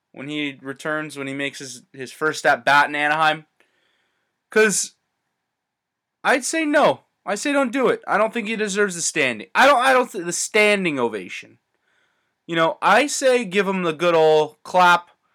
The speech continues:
Give him the, uh, like, "Oh, woohoo, yay." But don't, don't stand up for him. I'm sorry. Like, he didn't do anything deserving of a standing ovation for this ball club over the last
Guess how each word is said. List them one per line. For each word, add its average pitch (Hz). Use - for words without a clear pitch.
Give 151
him 156
the, 147
uh, 156
like, 160
"Oh, 240
woohoo, 254
yay." 202
But 208
don't, 277
don't 349
stand 127
up 104
for 82
him. 90
I'm 180
sorry. -
Like, 170
he 254
didn't 262
do 170
anything 127
deserving 127
of 113
a 117
standing 135
ovation 107
for 107
this 107
ball 104
club 95
over 104
the 92
last 98